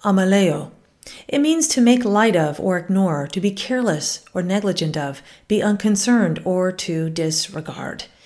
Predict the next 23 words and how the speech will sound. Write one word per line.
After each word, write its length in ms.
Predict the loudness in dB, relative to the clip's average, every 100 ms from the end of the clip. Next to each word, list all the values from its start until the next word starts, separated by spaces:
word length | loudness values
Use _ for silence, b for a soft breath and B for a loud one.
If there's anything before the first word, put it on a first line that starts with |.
| B B B B B B _
Paul 420 | -6 0 2 2
is 120 | 2
instructing 560 | 0 -2 0 -2 -2 -4
Timothy 560 | 0 0 2 0 0 -2
on 320 | -2 -4 0
being 400 | 2 4 0 -2
able 280 | 2 2 2
to 120 | -2
discern 720 | -2 0 0 2 0 -2 -6 B B -10
true 340 | -4 0 0
followers 580 | 0 0 0 0 -2 -2
from 140 | -4 -2
false 400 | 2 2 2 -4
ones. 400 | -4 -4 -6 -8 _ B B B
But 140 | 4 6
then 120 | 4
he 120 | 2
shows 340 | 2 4 2 2
Timothy 600 | 2 2 2 0 0 -8 B -2
how 200 | 0 4
he 140 | 2
can 220 | 2 0
ensure 720 | 0 0 -2 0 2 0 -2